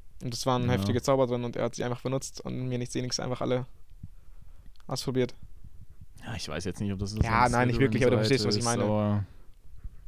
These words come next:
Speaker 1: Dunkle Magie halt.
Speaker 2: Ja, ja.
Speaker 1: <laughs>
Speaker 2: Also, dass er sich nicht wirklich drum kümmert, welche Magie er gerade benutzt.
Speaker 1: Ja. Und naja, dass Harry die verbotenen Flüche benutzt, das kommt ja auch noch zu Genüge, aber gut. Ähm, das
Speaker 2: Oh.
Speaker 1: kommt, das ist später. Ähm,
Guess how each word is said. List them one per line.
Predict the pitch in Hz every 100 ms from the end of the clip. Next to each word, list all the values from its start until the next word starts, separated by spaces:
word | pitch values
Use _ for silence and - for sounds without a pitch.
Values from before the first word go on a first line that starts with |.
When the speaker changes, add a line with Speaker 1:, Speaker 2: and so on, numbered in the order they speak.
| - -
Speaker 1:
Dunkle | - 131 117
Magie | 113 113 113
halt. | 139 - -
Speaker 2:
Ja, | 104 98 92
ja. | 95 98 98 101
Speaker 1:
<laughs> | -
Speaker 2:
Also, | - 107
dass | 104 -
er | 104
sich | 101 -
nicht | 110 104 - - - -
wirklich | 110 -
drum | - 113
kümmert, | 110 117 113 104
welche | 110 110
Magie | 104 101 101
er | 104
gerade | 95 98 101
benutzt. | - 101 104 -
Speaker 1:
Ja. | 135 127 - - - - -
Und | 131
naja, | 123 123 117
dass | 117 -
Harry | 120 117
die |
verbotenen | 135 123 120 120
Flüche | 127 123
benutzt, | 123 120 - - - - - -
das | - -
kommt | - 120
ja | -
auch | -
noch | 120
zu | - 127
Genüge, | 127 127 123
aber | 120 120
gut. | 120 - - - - - -
Ähm, | - 127 117
das | - 101
Speaker 2:
Oh. |
Speaker 1:
kommt, | 90 92 - -
das | -
ist | -
später. | - 120 117 120 - - - - - - - - - - - - - -
Ähm, | 131 127 123 127 127